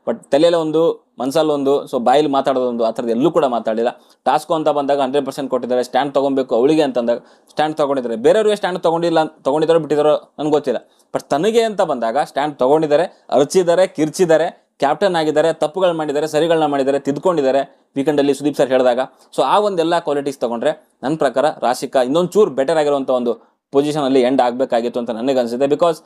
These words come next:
ಅಲ್ಲಿರೋರಲ್ಲಿ ರಘು ಗದ್ರ ಆಗಿರ್ಬೋದು, ರಕ್ಷಿತ್ ಹತ್ರ ಆಗಿರ್ಬೋ-, ಆಗಿರ್ಬೋದು, ಇನ್ ಕೆಲವು ವಿಚಾರ ತಗೊಂಡಾಗ ನಾನು ಕಾವ್ಯಗಿಂತ ಸ್ವಲ್ಪ ರಾಶಿಕಾಗೆ ಮೇಲೆ ಇಡ್ತೀನಿ because of ಆ ಒಂದು ಹಾನೆಸ್ಟಿಗೋಸ್ಕರ. ಇಂಡಿವಿಜುವಲ್ ಆಗಿ ಆಡಿದ್ದಾರೆ, so ಎಲ್ಲೂ ಕೂಡ ಯಾರ್ದು ಸಪೋರ್ಟ್ ತಗೊಂಡಿಲ್ಲ.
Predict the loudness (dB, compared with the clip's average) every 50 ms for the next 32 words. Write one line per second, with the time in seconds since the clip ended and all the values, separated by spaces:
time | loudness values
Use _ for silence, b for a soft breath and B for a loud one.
0 | b b b -4 0 2 4 4 4 2 2 0 0 0 -2 -2 -2 0 0 0
1 | 0 2 2 0 0 -2 -2 -2 -2 -2 0 0 0 -2 -2 -2 -2 -2 -2 0
2 | 2 2 2 2 0 -2 -4 -2 -2 -2 -2 -2 0 -2 0 0 -2 -4 -4 b
3 | b b b b b 0 0 2 4 4 4 4 2 0 0 0 0 -2 -4 -4
4 | _ 0 2 2 2 2 2 0 -2 -4 -6 -4 -2 -2 0 2 2 2 0 0
5 | -4 -4 -2 -2 -2 0 0 0 0 0 b b b b b -6 -2 -2 -2 -2
6 | -2 -2 -2 2 2 2 2 2 2 2 2 2 2 0 0 0 -6 -8 -6 -6
7 | -6 -2 0 0 0 0 -2 -4 -4 -4 -4 -2 -2 -2 -6 -4 -4 -2 -2 -2
8 | -2 -2 -2 0 0 -2 -2 -2 -4 -6 -6 -6 -8 b b b b 0 2 4
9 | 4 4 2 2 2 2 2 0 0 -2 -4 -4 -4 -4 -4 -2 -2 0 0 2
10 | 2 2 2 0 -4 -8 -8 -6 -4 -4 -4 -2 -2 0 0 0 0 -2 -2 -4
11 | -6 _